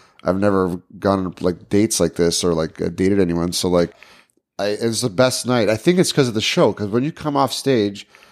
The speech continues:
you're, there's a high, like, your confidence is through the roof.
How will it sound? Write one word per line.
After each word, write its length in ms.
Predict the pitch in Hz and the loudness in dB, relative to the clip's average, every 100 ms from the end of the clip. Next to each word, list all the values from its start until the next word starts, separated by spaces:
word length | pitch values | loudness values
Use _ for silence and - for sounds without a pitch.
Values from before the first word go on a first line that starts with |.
| _ | _
you're, 300 | 95 110 - - | -2 -2 -2 -6
there's 260 | 104 143 123 | 0 2 2
a 60 | |
high, 480 | 90 113 117 76 64 | 0 2 2 2 -2
like, 280 | 73 85 - | -6 -8 -8
your 140 | 101 | -12
confidence 600 | - 113 120 107 101 85 | -8 -4 -4 -2 -6 -6
is 140 | 87 - | -8 -8
through 280 | - 113 92 | -6 -4 -4
the 100 | 87 | -4
roof. 380 | 101 85 - | -6 -8 -10